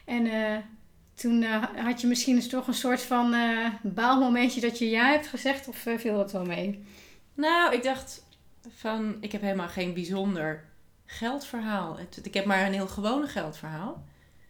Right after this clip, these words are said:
Speaker 2: Waarschijnlijk, eh, dertien in een dozijn. En tegelijkertijd weet ik vanuit mijn werk dat, dat eigenlijk iedereen een uniek verhaal heeft. En iedereen unieke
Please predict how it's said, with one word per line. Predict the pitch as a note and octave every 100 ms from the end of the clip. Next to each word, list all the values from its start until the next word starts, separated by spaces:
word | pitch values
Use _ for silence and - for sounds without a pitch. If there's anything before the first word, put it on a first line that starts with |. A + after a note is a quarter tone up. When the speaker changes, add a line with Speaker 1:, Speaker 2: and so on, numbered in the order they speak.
| _ - - -
Speaker 2:
Waarschijnlijk, | F3+ - G3 F#3 F3+
eh, | F3 E3+
dertien | F3+ F#3 F#3
in | F3
een | E3+
dozijn. | E3 E3 F#3+ D#3+ E3+ C#4+ - - - - - - - - -
En | F#3
tegelijkertijd | E3+ F3 F3+ F3+ E3+ D#3+
weet | E3+ F3+ F#3
ik | D#3 F3+ G#3
vanuit | F#3+ D#3+
mijn | D#3+
werk | D#3+ E3 D#3 E3 -
dat, | E3+ E3 -
dat | - D#3+ -
eigenlijk | E3+ E3+ E3+ E3 -
iedereen | G3 F#3 F3+ F#3+
een | F3 F#3
uniek | F3+ F3+
verhaal | E3+ E3 F#3 D#3
heeft. | C#3 - -
En | D#3+
iedereen | F#3 F3+ E3 D#3+
unieke | F#3 F#3 F3+ F3+ D#3+